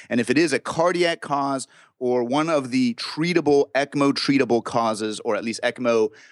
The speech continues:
bridgeable causes, then you're in the perfect position with that A line in place and where you're at. And especially if you haven't started chest compressions already,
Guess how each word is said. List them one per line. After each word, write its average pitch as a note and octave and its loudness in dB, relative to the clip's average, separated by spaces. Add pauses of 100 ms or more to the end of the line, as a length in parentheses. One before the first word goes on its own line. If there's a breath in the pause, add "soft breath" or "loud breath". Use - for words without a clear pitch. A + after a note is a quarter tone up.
bridgeable B2+ 2
causes, G2+ 0 (260 loud breath)
then A#2+ 0
you're C3 2
in D#3+ 2
the A#2+ 2
perfect - -2
position C#3 -2
with A2+ 2
that G#2+ 2
A B2+ 2
line C3 2
in A#2+ -2
place A#2 0
and G#2+ -6
where A#2+ 2
you're A2+ 4
at. A2 2
And A#2 -8
especially E3 -2
if A#2+ 0
you B2+ 2
haven't B2+ 0
started A#2 -2
chest C#3+ -2
compressions G2 -4
already, G2 -6